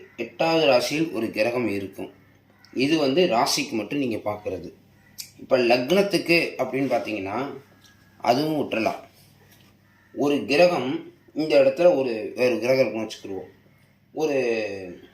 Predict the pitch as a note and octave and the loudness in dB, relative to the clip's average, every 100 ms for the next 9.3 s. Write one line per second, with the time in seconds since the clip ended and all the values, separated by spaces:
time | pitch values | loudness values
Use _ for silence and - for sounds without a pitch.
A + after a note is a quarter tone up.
0 | _ - B2 - C#3 F3 E3+ C#3+ C#3+ B2+ | _ -6 -2 2 4 4 4 2 2 0
1 | A2 - A2+ A#2 A2 G#2 G2 A#2 A#2 A#2 | 0 -4 -4 -2 -4 -10 -8 -2 0 2
2 | F3+ F3+ D3+ A#2 - B2+ A#2+ A#2+ C3+ B2 | 2 2 2 -2 -4 -4 -4 0 2 2
3 | A#2+ D3 E3 C#3+ D3 D#3+ C3 - B2 A2+ | 0 0 -2 0 2 2 0 -2 -2 -2
4 | A2 A#2 A#2 A2 G#2 G2 A2 E3 - - | 0 0 0 -2 -2 -2 -2 -6 -10 -20
5 | _ _ _ _ - - C#3 C3+ C3+ - | _ _ _ _ -20 -2 0 4 4 4
6 | E3 G#3 A3 - _ _ _ _ _ - | 0 -2 -4 -14 _ _ _ _ _ -14
7 | - - D3 - D#3 B2 - D3 D#3 C#3+ | -10 -8 -6 0 0 0 -2 -4 -4 -4
8 | C#3 B2+ G2 C3 C3 A2 A2 A2+ B2 A2 | -2 -2 -2 -4 -4 -4 -4 -2 -2 -4
9 | G2 G2+ - | -8 -10 -14